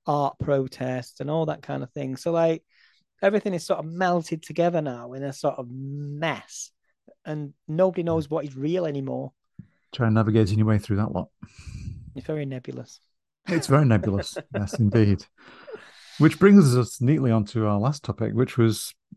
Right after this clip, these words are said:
Speaker 2: um, Penny Mordaunt.
Speaker 1: Oh, yeah.
Speaker 2: So Penny Mordaunt. Also
Speaker 1: I had, had,
Speaker 2: called
Speaker 1: I had big hopes for Penny Mordaunt,
Speaker 2: I
Speaker 1: you know.
Speaker 2: had big hopes. I think the
Speaker 1: Yeah.
Speaker 2: whole community had big hopes.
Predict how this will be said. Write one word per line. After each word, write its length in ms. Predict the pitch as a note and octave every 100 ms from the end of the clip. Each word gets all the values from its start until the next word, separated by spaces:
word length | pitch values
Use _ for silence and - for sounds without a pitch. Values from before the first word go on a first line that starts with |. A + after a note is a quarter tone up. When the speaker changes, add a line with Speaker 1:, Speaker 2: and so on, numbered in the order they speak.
| _
Speaker 2:
um, 560 | C#3 A#2+ A2+ A#2+ - - _ _ _ -
Penny 180 | D#3+ D3+
Mordaunt. 520 | C#3+ E3+ B2 F#3+ - _ _ _ _ - -
Speaker 1:
Oh, 260 | F3+ G3
yeah. 240 | F#3 G#2+ F#2 _ _ -
Speaker 2:
So 140 | C3
Penny 460 | B2 F3+ E3+ D#3+ D3+
Mordaunt. 760 | C3+ B2+ G2 F2 F#2+ - - _ _ _ _ _
Also 120 | B2
Speaker 1:
I 80 | F#3
had, 140 | C4
had, 220 | G3 A#3 A#3
Speaker 2:
called 100 | D#3
Speaker 1:
I 60 |
had 220 | G#3 A#3 G3
big 160 | G3+
hopes 340 | E3+ G3 G3+ -
for 60 |
Penny 200 | D3 D3
Mordaunt, 380 | C#3 C3 B2 A#2+
Speaker 2:
I 60 | G#3
Speaker 1:
you 40 |
know. 60 | F3
Speaker 2:
had 120 | C#3
big 140 | A#2
hopes. 340 | - G#2+ G#2 - - C3
I 100 | B2+
think 180 | E3+
the 60 | D3
Speaker 1:
Yeah. 40 |
Speaker 2:
whole 100 | C3
community 320 | B2 E3 E3 A#2+
had 140 | G2+
big 140 | G2
hopes. 360 | G#2+ G#2 -